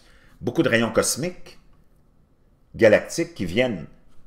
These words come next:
dans la haute atmosphère de la Terre, qui rentrent parce que la, la, la magnétosphère est en affaiblissement, nous amène une couverture nuageuse de plus en plus, de plus en plus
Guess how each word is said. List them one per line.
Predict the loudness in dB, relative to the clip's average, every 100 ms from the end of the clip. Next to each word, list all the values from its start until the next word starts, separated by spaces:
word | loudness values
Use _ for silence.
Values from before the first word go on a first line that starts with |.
| -20 0
dans | 2 6
la | 6 6
haute | 4
atmosphère | 0 0 0 2 0 0 -2
de | 2
la | 2 2
Terre, | -4 -8 -10 -6
qui | -2
rentrent | 0 0 -2
parce | -4 -2
que | 0
la, | 0 0 -8 -20 -20 -20 -20 -20 -20 -20 -20 -4
la, | -2 -2 0
la | 0
magnétosphère | 2 0 -2 0 0
est | 0
en | 0 0
affaiblissement, | -2 -4 -4 -8 -8 -8 -8
nous | -2 -2
amène | 0 -2
une | -2
couverture | 2 2 2 0
nuageuse | 2 2 2 0 -2 -4
de |
plus | -6 -4 -4
en | -4
plus, | -6 -8
de |
plus | -8 -8
en | -8 -8
plus | -8 -8 -8